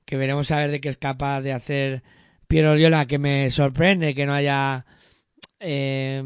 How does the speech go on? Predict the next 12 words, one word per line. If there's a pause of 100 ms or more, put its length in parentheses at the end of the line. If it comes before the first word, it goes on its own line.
(180)
funcionado
mejor (640)
en, (120)
en
Girona
y
que,
pues,
acabe
en
Grecia,
¿no?